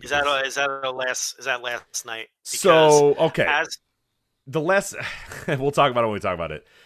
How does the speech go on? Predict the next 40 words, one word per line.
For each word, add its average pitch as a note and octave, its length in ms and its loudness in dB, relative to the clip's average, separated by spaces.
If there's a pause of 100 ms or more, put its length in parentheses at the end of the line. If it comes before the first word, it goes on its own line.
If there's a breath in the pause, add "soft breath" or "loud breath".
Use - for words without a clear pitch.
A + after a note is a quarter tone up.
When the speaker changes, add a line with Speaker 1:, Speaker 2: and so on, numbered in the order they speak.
(180 soft breath)
Speaker 2:
This G#2+ 440 -4
G G#3+ 100 -4
one D#3+ 180 -2
is B2+ 120 -4
a B2 40 -4
little, A2+ 200 -4
they E3 200 2
are D#3 200 6
on D3+ 100 4
the C3 80 -2
last A2 260 0
night, E2+ 200 -10
though. - 220 -20 (1080)
Speaker 1:
Okay. - 220 -16 (460 loud breath)
Here's, E3 580 -2
because D3 300 -4
when C#3+ 140 -2
I C#3 80 0
watched C#3 400 -2
this D3+ 180 -12
match, B2 440 -8
and D3+ 80 -4
I C#3+ 80 0
agree C#3+ 200 -6
with C#3+ 140 -6
you, C3 60 -14
it - 20 -12
was A#2 120 -12
a A#2+ 60 -16
really C3 200 -8
good B2 180 -12
match, A2+ 240 -6
although B2+ 140 -8
it B2+ 60 -4
was A2+ 60 -14
the - 60 -10
second C#3+ 240 -8
match, C3 160 -4 (160)
s-, - 160 -8 (280)
barely E3+ 520 -2